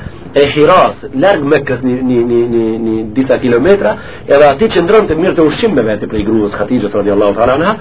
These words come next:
edhe ati qëndronte tri ditë, ditë, ditë, do kanë thonë një muj, por së dim që tash ndoshta është e vërtet, sa ka mundë ai ushqimi me qëndru për një muj. Po disa dita kryesore, edhe kthente prapë mirë te,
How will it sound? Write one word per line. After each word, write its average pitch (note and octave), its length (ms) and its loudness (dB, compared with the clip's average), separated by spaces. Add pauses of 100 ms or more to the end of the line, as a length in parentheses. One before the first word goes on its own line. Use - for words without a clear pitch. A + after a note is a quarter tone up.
(280)
edhe B2 160 4
ati A#2 240 2
qëndronte C3 400 2 (320)
tri C3 160 4
ditë, A#2 320 0
ditë, A2+ 220 0
ditë, A#2+ 340 -2 (240)
do B2 80 4
kanë G#2+ 200 -2
thonë A2 180 0
një G2+ 80 0
muj, C3+ 240 2
por G2 180 -4 (140)
së G2+ 100 -12
dim G#2 200 -2
që - 120 -8
tash G2 160 -2
ndoshta - 240 -8
është G2 160 -6
e - 60 -4
vërtet, A2 420 -2 (240)
sa G#2 160 -2
ka F#2+ 80 -2
mundë G#2+ 240 2
ai G#2 80 4
ushqimi A2 300 -2
me G2+ 100 -2
qëndru A#2 240 0
për B2+ 160 0
një E3 80 0
muj. A#3 180 2 (420)
Po D3 200 6
disa D3 320 2
dita C3 240 4
kryesore, E3 520 0 (1000)
edhe A#2+ 260 0
kthente A#2+ 320 0
prapë B2 220 0
mirë B2+ 140 -4
te, - 120 0